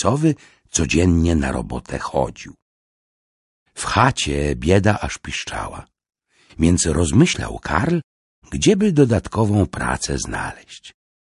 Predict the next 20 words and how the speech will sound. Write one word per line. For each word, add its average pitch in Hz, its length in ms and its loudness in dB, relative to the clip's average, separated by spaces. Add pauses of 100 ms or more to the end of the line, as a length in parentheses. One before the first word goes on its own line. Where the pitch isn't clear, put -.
(640)
Jakoż - 800 -2
okazja 73 500 -2
się 82 160 -2
nadarzyła, 67 720 -4 (360)
gdy - 160 -6
pewnego 123 540 0
razu 98 380 2
pojawił 104 560 -2
się 101 140 -6
koło 73 240 -2
niego 107 340 0 (440)
wysoki - 640 0
jegomość 127 680 0
w 65 60 -4
myśliwskim 65 640 -6 (100)
stroju, 85 520 -2 (480)
mówiąc, 185 600 4
że 139 400 0 (320)
pomocnika 147 1000 2
szuka. - 560 -14